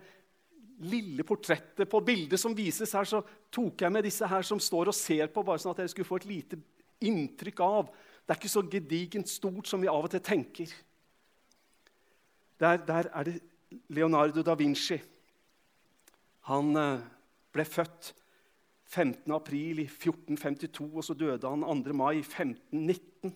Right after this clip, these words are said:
Og så, om du slår opp i noen leksikon, så vil du si at bildet ble malt fra femten null tre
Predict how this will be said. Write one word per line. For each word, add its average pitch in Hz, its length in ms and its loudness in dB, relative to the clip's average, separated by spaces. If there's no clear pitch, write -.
Og 160 100 -4
så, 190 300 4
om 165 160 4
du 185 80 2
slår 190 320 6
opp - 260 -2
i 190 140 6
noen 180 160 6
leksikon, 180 480 0
så 202 100 -2
vil 185 140 0
du 190 80 -2
si 175 160 2
at 185 160 0
bildet 165 400 0
ble 196 160 2
malt 196 460 2
fra 160 160 -2
femten 156 500 -4
null 175 180 0
tre 147 200 -6